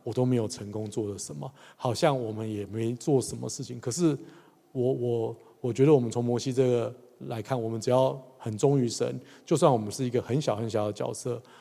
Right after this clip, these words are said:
我们做很小很小的事情，但是大家累积起来，再完成神的计划，神一定会把这个大计划的功劳，一定会知道是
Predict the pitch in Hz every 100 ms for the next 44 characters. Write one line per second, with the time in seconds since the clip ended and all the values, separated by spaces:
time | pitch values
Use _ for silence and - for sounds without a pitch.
0 | - 127 113 113 110 110 - _ _ 175
1 | 147 - 175 139 120 123 107 107 - 127
2 | - 139 - - _ 151 - 156 113 -
3 | 147 135 131 120 104 131 113 123 131 131
4 | - - - 123 117 110 117 113 110 104
5 | 117 107 107 - - - - - 123 139
6 | 156 - - - 123 151 131 135 120 -
7 | - - 120 107 107 - - 185 143 120
8 | - - - 139 127 147 135 123 117 127
9 | 123 107 110 123 165 139 135 135 123 123
10 | 110 - 117